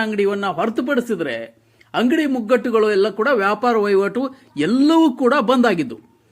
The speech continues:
ಕೇಂದ್ರ ಬಸ್ ನಿಲ್ದಾಣದಲ್ಲಿ ಒಂದು ಬಸ್ ಕೂಡ ಕಾಣಲೇ ಇಲ್ಲ ಇವತ್ತು. ಬೀದರ್ನ ಅಂಬೇಡ್ಕರ್ ವೃತ್ತ ಹತ್ತಿರ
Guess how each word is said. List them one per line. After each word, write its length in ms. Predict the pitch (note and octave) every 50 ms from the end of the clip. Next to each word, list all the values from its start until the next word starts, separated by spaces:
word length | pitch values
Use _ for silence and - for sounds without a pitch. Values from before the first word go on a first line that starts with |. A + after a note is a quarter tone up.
| _ _ _ _ _ _ _ _ _ _ _ -
ಕೇಂದ್ರ 320 | D#3+ G3 C4+ D4+ D#4 D#4
ಬಸ್ 260 | D4 C#4+ C#4 C4 - C#4
ನಿಲ್ದಾಣದಲ್ಲಿ 520 | C4+ C4+ C4 C4 C4 B3+ B3 B3+ B3+ B3
ಒಂದು 340 | A3+ E3+ F3+ A3 B3+ C#4 C#4
ಬಸ್ 400 | A#3 B3 A#3 - - B3+ A#3+ A#3+
ಕೂಡ 140 | A#3 A#3+ B3 A#3+ A3 G3+ - - _ _ _
ಕಾಣಲೇ 380 | - G3+ G#3 A#3 A#3 A3+ A#3 A3
ಇಲ್ಲ 140 | G#3 G3+
ಇವತ್ತು. 600 | G3 G3 F#3+ F3+ F#3 F#3+ F#3 - B3 C4+ - - _ _ _ _ _ _ _ _ _ _ _ _ - C3
ಬೀದರ್ನ 480 | B2+ C#3 F3 A3+ A3+ C4 C4 A#3+ B3 B3
ಅಂಬೇಡ್ಕರ್ 480 | A3+ A#3 A#3+ A#3+ A#3 A#3 A3+ - C4 A#3+
ವೃತ್ತ 220 | A3+ A3 A3 -
ಹತ್ತಿರ 340 | A#3 G#3+ G#3 G#3 G#3 - A#3